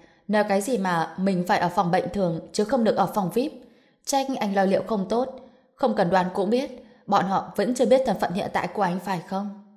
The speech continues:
Nghe Tô Chí Quan làm nhảm, Lâm Giật chỉ nhíu mày hỏi: "Cậu hiện tại đang làm ở bộ phận nào vậy?" "Bộ phận nhân sự, sao vậy?"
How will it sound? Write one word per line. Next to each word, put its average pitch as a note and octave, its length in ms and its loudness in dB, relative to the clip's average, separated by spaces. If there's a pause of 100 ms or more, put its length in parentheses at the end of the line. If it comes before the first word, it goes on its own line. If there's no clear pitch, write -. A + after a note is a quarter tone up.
(360)
Nghe F#3+ 240 0
Tô F#3+ 260 0
Chí F3+ 220 -4
Quan G3+ 180 -2
làm E3 260 -4
nhảm, D#3+ 300 -2 (300)
Lâm G3+ 200 0
Giật F#3 240 -4
chỉ G3+ 160 0
nhíu F3 240 0
mày F3+ 380 -4 (100)
hỏi: F3 300 -4 (880)
"Cậu - 140 4
hiện F#3+ 240 2
tại D#3+ 220 0 (120)
đang F#3+ 180 0
làm F3 140 -2
ở E3 80 2
bộ E3 180 4
phận - 200 0
nào F3 200 -2
vậy?" E3 120 0 (920)
"Bộ G#3+ 120 4
phận G3 200 2
nhân F3+ 120 0
sự, - 440 -6
sao A3 220 -4
vậy?" E3 200 -2